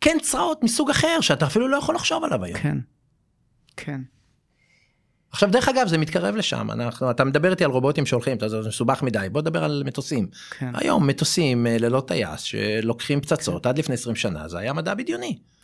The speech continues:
Speaker 2: כן.
Speaker 1: שאתה לא צריך טייס ש-, שיזרוק לך פצצה באיזשהו מקום, הרי זה רובוט של טיסה.
Speaker 2: נכון.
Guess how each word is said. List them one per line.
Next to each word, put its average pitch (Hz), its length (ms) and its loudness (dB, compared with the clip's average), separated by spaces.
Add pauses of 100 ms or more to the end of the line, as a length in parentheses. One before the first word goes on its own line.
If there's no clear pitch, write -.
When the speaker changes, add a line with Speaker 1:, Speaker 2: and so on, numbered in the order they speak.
(140)
Speaker 2:
כן. 123 200 -8
Speaker 1:
שאתה - 160 -4
לא 143 100 4
צריך 202 280 0
טייס - 340 2
ש-, - 120 -2
שיזרוק 104 540 -2
לך - 100 -6
פצצה - 340 -6
באיזשהו 107 300 -6
מקום, 139 300 -4
הרי 95 160 -4
זה 135 160 2
רובוט 117 380 2
של 120 120 -4
טיסה. - 260 -6 (480)
Speaker 2:
נכון. 135 380 -8